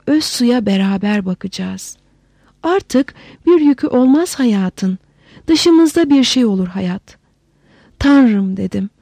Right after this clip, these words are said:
Aldığımız din eğitiminin bizi alıştırdığı gizemci bir dille, "Tanrım, işitiyor musun beni?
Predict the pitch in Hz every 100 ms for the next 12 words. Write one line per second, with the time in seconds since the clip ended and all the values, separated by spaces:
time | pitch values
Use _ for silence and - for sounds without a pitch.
0 | _ _ _ - - - 302 320 320 320
1 | 311 320 - 349 415 254 233 226 226 220
2 | 220 269 233 214 277 208 202 202 - 208
3 | 196 220 240 214 196 202 208 214 240 226
4 | 196 240 262 208 208 254 _ _ - -
5 | 311 311 226 185 185 _ _ _ _ _
6 | - - - 285 339 - 349 427 403 262
7 | - 202 180 175 170